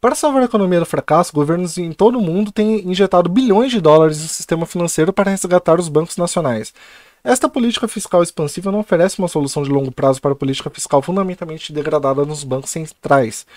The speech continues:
Isso não quer dizer que as intervenções do governo foram completamente inúteis, mas sim que nossa realidade econômica hoje é muito complexa para ser controlada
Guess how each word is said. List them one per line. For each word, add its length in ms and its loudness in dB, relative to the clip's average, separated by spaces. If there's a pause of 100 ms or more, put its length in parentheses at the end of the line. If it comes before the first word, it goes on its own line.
(280)
Isso 220 -2
não 80 -2
quer 160 0
dizer 360 6
que 120 2
as 140 4
intervenções 560 -2
do 80 -4
governo 320 0
foram 200 -2
completamente 520 -2
inúteis, 420 -2
mas 160 -6
sim 100 -8
que 300 -2
nossa 320 -2
realidade 400 0
econômica 500 -2
hoje 220 -2
é 20 0
muito 220 -6
complexa 400 -4
para 180 -2
ser 200 -4
controlada 480 0